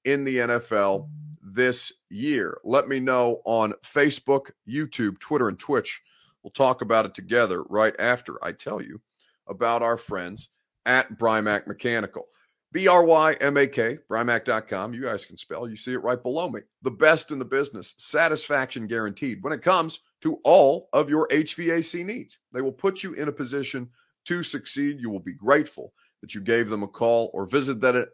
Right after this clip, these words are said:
visited them online for your commercial or your residential H V A C needs at B R Y M A K, Brymak dot com. Three locations in Tennessee and Kentucky to make sure that you get taken care of. So,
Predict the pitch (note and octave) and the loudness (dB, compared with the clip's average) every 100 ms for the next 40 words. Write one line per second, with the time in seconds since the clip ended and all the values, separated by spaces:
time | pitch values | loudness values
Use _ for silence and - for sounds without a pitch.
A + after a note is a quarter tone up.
0 | - D3 D#3+ E3+ D#3 C#3+ _ A#2+ C#3 C#3+ | -6 -4 -2 -2 -4 -8 _ -2 -2 0
1 | B2 A#2+ C3 D3+ G#2 - G2 F#2+ A2 B2 | 0 0 0 -2 -2 -6 -10 -10 -8 -6
2 | F#3 - A3 G#3 _ _ _ - E3 E3+ | -6 -6 -10 -12 _ _ _ 0 2 2
3 | A#2+ C#3 C#3+ C#3 B2+ B2+ C3 - F#2 - | 2 0 4 4 2 0 -2 -4 -10 -6
4 | A2+ - A2+ A2 G#2 - G#2 G#2+ B2+ C#3+ | -6 -6 -4 -2 -2 -6 -10 -8 -8 -8
5 | - G2 C3+ C3+ D3+ - A#2 A#2 G#2+ C3 | -6 -8 -6 -8 -8 -2 2 4 4 4
6 | D3+ E3 - A#2+ C3+ C3 G2+ G2 F#2 G3+ | 4 2 -6 -2 -2 -2 -4 -4 -2 -2
7 | G#2+ F2 - _ _ E3+ F#3 G2 E2 - | -2 -4 -14 _ _ -2 -2 -2 -8 -12
8 | _ _ _ _ G2+ G#2+ - F2+ G1+ _ | _ _ _ _ 0 0 -2 -10 -10 _
9 | _ D3 E3 D#3 C3 C3+ A#2 - F#2+ G2 | _ -2 2 4 4 2 0 -2 -12 -12
10 | F#2+ A2+ G2+ A2+ G#2+ - D3 - A#2 - | -10 -10 -8 -10 -10 -12 -14 -14 -10 -12
11 | - - _ _ _ _ F#2+ G2 - G2 | -12 -20 _ _ _ _ -6 -6 -4 -4
12 | F#2 - F#2+ F#2+ - F#2 F2 F2+ D2 - | -4 -8 -4 -4 -2 -6 -6 -12 -10 -12
13 | - - G3 E3+ | -12 2 6 6